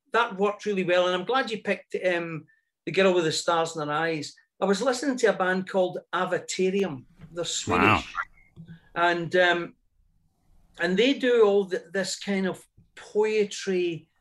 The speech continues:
Speaker 1: come, um, very f-, female friendly, um, um,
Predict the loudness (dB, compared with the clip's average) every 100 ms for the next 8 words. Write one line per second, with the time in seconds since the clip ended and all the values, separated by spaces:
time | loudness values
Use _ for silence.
0 | _ _ _ _ _ -6 -2 0 0 -2
1 | -2 -4 -10 _ _ -20 -2 2 4 2
2 | 0 -4 -12 _ _ _ _ _ _ -20
3 | -20 _ _ _ 2 4 4 0 -6 -18
4 | -16 -16 -8 -4 4 6 6 4 -2 -2
5 | -2 0 0 0 -2 -10 -4 -2 -2 -6
6 | -10 -14 -6 -2 -2